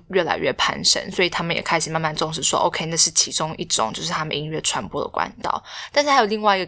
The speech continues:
case 的话，应该是，呃，Radiohead 电台司令，对，他反对就是这种串流平台的另外一个原因，是因为他觉得其实这个阻隔就是他直接跟他的乐迷的之间的一个互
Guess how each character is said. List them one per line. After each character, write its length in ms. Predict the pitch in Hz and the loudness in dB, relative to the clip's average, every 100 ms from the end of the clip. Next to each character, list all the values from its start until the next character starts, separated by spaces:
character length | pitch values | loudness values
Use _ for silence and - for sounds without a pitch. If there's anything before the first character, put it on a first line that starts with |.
| - | -2
case 220 | 185 - | 0 0
的 80 | - | 0
话， 160 | 165 165 | -2 0
应 40 | |
该 160 | 165 160 | 0 2
是， 300 | 160 170 - - - - - | 2 2 -2 -6 -14 -16 -4
呃， 120 | 196 | 0
Radiohead 600 | 180 180 196 185 165 - _ | 2 4 4 2 0 -2 _
电 120 | - 185 | -2 0
台 140 | 170 | 2
司 200 | 156 175 | 2 2
令， 220 | 180 160 196 | 2 0 -2
对， 180 | - - - | -4 -4 0
他 160 | 294 | 2
反 260 | 320 196 160 | 4 2 4
对 180 | 196 196 | 4 6
就 140 | 196 | 6
是 340 | 185 196 175 143 - _ | 6 6 4 2 -2 _
这 60 | - | -2
种 220 | 202 156 | 2 2
串 240 | - 214 175 | 2 2 2
流 320 | - - 208 - _ | 0 -2 -4 -10 _
平 240 | - 170 | -6 -4
台 180 | 165 - | 0 0
的 160 | 143 - | 0 0
另 160 | 170 196 | 0 2
外 140 | 190 | 2
一 40 | 170 | 2
个 80 | 165 | 0
原 220 | 151 143 | -2 -2
因， 80 | 160 | 0
是 140 | - | 0
因 60 | 180 | 2
为 80 | 175 | 0
他 100 | 185 | 0
觉 160 | - | 0
得 60 | 135 | 2
其 240 | - - | 2 2
实 40 | - | -2
这 80 | |
个 120 | 185 - | -2 -2
阻 260 | - 160 - | -4 -8 -4
隔 240 | - 110 | -2 0
就 120 | 165 | 0
是 140 | 160 160 | 0 2
他 220 | - 165 | 2 2
直 160 | - - | 0 -2
接 120 | 156 | -2
跟 200 | 156 165 | -2 -2
他 180 | 160 156 | 0 -2
的 260 | - 64 - - - | 0 -2 -4 -14 -4
乐 200 | 196 185 | 0 0
迷 200 | - - - | -2 -12 -6
的 200 | 147 - | -4 -2
之 160 | - | -2
间 160 | 160 165 | -2 -4
的 120 | - | -4
一 40 | - | -6
个 140 | - | -6
互 260 | - 185 | -6 -6